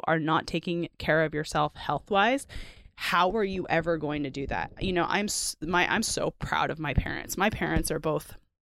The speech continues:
in their middle sixties now, and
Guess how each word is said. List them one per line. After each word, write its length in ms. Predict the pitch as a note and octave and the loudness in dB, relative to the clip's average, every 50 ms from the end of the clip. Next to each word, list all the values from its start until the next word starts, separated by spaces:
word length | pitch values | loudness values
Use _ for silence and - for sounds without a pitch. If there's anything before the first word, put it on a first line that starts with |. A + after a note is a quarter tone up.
| _ _ _ _ _ _ _ _ - | _ _ _ _ _ _ _ _ -2
in 120 | - G3 G#3+ | 2 4 6
their 120 | F#3 F3 | 6 6
middle 280 | F#3 D#3+ D#3+ E3+ D#3 E3 | 6 6 6 6 4 4
sixties 640 | - - D#3 D3 - - - - E3+ E3+ D#3 - - | 2 -2 -4 -4 -4 -4 -2 0 0 0 0 0 0
now, 320 | D3 C#3+ C#3+ D3 C#3+ - _ - - - - - - - - | 0 0 0 -2 -2 -6 _ -16 -18 -18 -18 -18 -18 -2 0
and 440 | F3 F3 D3+ D#3 D3+ C#3+ E3 - | 2 2 4 2 2 2 0 -2